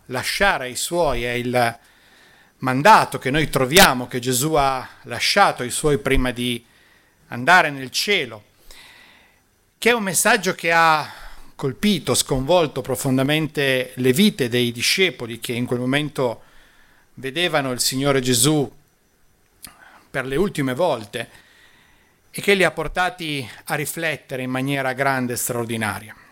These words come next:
Vogliamo aprire insieme l'Evangelo di Matteo, Matteo capitolo ventotto,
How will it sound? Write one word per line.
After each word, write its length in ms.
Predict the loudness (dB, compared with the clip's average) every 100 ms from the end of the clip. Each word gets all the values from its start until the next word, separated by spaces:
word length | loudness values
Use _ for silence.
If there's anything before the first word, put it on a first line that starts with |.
| -12
Vogliamo 400 | 0 4 4 4
aprire 320 | 2 4 4
insieme 840 | 4 2 2 2 2 2 -2 -4 -10
l'Evangelo 520 | -10 -4 -2 2 2
di 120 | 4 2
Matteo, 720 | 2 0 0 4 4 0 -10 _ _ _ _ -20 -20 _ _ _ _ _ _ _ _ _
Matteo 320 | -12 2 4
capitolo 500 | 4 0 -4 0 0
ventotto, 920 | 2 0 0 2 0 0 0 -2 -2